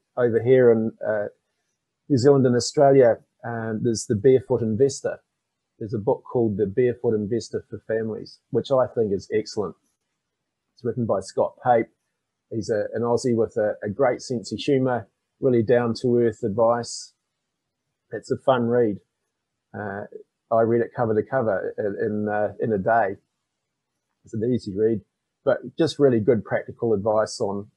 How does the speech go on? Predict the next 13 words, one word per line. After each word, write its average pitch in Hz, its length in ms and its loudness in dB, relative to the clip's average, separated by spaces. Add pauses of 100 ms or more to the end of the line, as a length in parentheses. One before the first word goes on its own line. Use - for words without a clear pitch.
(340)
on 104 260 -10 (280)
how 107 140 -8 (100)
kids 101 160 -10
can 104 180 -10
manage 101 280 -8
their 101 100 -10
money. 104 220 -8
You - 1700 -12
can - 20 6
encourage 151 380 2
them 135 180 0
to 120 60 2
do, 123 440 2